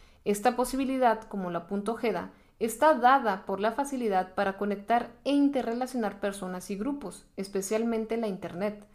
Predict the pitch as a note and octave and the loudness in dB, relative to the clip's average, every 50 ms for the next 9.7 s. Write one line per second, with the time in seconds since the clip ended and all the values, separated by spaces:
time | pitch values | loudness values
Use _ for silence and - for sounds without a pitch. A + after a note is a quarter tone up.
0 | _ _ _ _ _ _ - G#3 G#3+ G#3 G#3 G#3 G3+ G3 G3 G3 F#3+ G3 - F#3 | _ _ _ _ _ _ -4 -2 0 0 2 2 2 0 0 -4 -6 -6 -4 -4
1 | F#3 F#3 F#3 F#3 F#3 F#3+ G#3+ A3 A3+ A3 A3 A#3+ A#3 A#3 A#3 A#3 A#3 A3+ A#3 A#3 | -4 -4 -4 -2 -2 -2 -2 -2 -4 -4 -4 -2 -2 -2 -2 -2 -2 -4 -2 -4
2 | A3+ A#3 A#3+ A3+ G#3+ F#3+ F3+ F3+ F3+ F#3+ - B3+ A#3+ A#3+ A#3+ G#3 F#3+ F#3+ G#3 G#3 | -4 -4 -4 -4 -4 -4 -2 -4 -4 -4 -4 -8 -6 -4 -4 -4 -4 -4 -8 -10
3 | - _ _ _ _ _ _ _ _ - - C4+ C4+ C#4+ D#4 D4 C#4 C#4 C#4+ - | -16 _ _ _ _ _ _ _ _ 0 2 2 4 4 4 2 0 -2 -2 -4
4 | A#3+ A3 A3+ F#3+ G3 F#3+ - - A#3+ A#3+ A#3+ A3+ G3 F3+ F#3 - F#3 F#3 F#3 - | -4 -2 -2 -4 -4 -4 -2 0 0 0 0 0 -2 -4 -4 -4 -6 -6 -4 -6
5 | - - A#3+ A#3 A#3+ B3 B3 G3+ F3+ F3 F3+ - - F#3+ F#3+ F#3+ F#3+ F#3+ F#3+ F#3+ | -4 -2 -2 0 0 -2 -4 -6 -10 -10 -12 -10 -8 -8 -6 -4 -4 -2 -2 0
6 | G3 G#3+ A#3 A#3 B3 C4+ C#4 C#4 - - - F#3 F#3 F3+ - - F3+ F3+ F3+ - | 2 2 2 2 0 -4 -6 -8 -12 -10 -8 -8 -8 -6 -6 -8 -8 -6 -6 -8
7 | - F3+ F#3+ G3+ G#3 G#3 G#3+ G#3+ G#3+ C4 C4 B3 A3 G3+ F#3+ F3+ F3 F3 F#3 F3 | -6 -6 -4 -2 -2 -2 -4 -4 -6 -4 -4 -2 -2 -2 -4 -4 -6 -6 -8 -8
8 | F3 F3 F3 E3+ F3 E3+ E3+ - - - G#3+ G#3+ A3+ A3+ A#3+ B3 A#3 G#3+ A3 - | -8 -8 -8 -6 -8 -8 -8 -6 -2 2 2 2 2 0 -2 -2 -2 -4 -6 -6
9 | - - C4 B3 A#3+ G#3+ G3+ F#3+ - F#3+ F#3+ - - - | -6 -6 -2 -2 0 -2 -2 -2 -4 -6 -6 -6 -10 -16